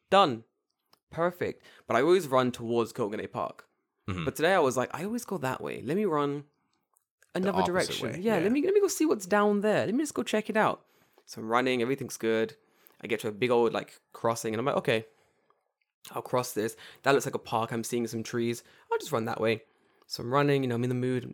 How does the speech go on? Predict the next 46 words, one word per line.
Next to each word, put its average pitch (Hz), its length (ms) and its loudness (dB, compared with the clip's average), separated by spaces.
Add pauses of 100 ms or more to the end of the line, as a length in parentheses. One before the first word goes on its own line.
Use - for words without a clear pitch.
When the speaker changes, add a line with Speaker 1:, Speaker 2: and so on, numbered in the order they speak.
Speaker 1:
I'm 120 80 -12
in 120 60 -4
the 117 60 -4
zone, 117 520 -2
listening - 280 -6
to - 40 -10
some 110 120 -8
music. 117 260 -2
"Oh, 269 120 -4
it's 233 100 -8
a - 20 -8
graveyard. 214 480 -6
Oh, 208 80 -6
I'm 170 140 -4
just, - 180 -10
oh, - 60 -12 (300)
that's - 180 -8
another 233 200 -6
one." - 140 -6 (1600)
Hold 131 300 0
on 107 60 -4
a - 40 -10
fucking 107 440 -8
minute. 107 320 0 (120)
Speaker 2:
<laughs> 156 100 4
You're 220 180 10
just, 180 300 2
all 147 240 8
it 143 80 8
is 135 80 12
Speaker 1:
Hold. 131 120 8
Speaker 2:
is 123 80 2
graveyards. 127 540 8
Speaker 1:
Yeah, 180 80 12
Speaker 2:
You're 170 60 12
Speaker 1:
then 190 100 12
it 214 40 12
was 214 120 10
like, 180 200 12
"There's 190 120 8
Speaker 2:
"Uh-oh. 190 140 4
Speaker 1:
nothing 127 280 4
but 151 180 8
graveyards 156 600 10
Speaker 2:
Uh-oh." - 80 6
Speaker 1:
here." 127 520 8